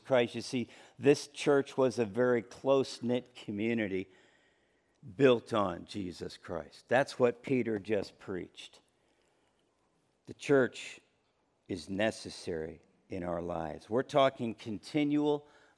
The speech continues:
unwavering, intense commitment to one another.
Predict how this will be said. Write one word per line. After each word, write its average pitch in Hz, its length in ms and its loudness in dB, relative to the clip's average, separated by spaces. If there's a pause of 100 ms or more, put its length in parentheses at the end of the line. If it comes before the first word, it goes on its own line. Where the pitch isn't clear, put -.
(120)
unwavering, 135 1040 2 (380)
intense 127 800 -4
commitment 117 640 -6
to 107 100 -8
one 98 220 -4
another. 82 400 -10